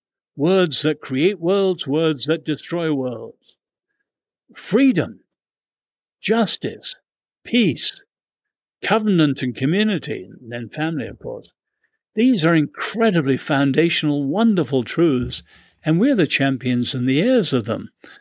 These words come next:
as followers of Jesus, along with our Jewish friends. And so we needn't be ashamed. The idiotic alternatives, I often say about the radical left,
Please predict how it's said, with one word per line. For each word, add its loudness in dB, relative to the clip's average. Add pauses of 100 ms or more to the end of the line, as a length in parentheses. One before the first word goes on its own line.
(160)
as 2
followers 2
of 0
Jesus, -2
along 0
with 0
our 2
Jewish 0
friends. -8 (680)
And 0
so 2
we 4
needn't 2
be 4
ashamed. -2 (920)
The 0
idiotic 2
alternatives, -2
I -8
often -4
say -4
about -2
the -4
radical -2
left, -4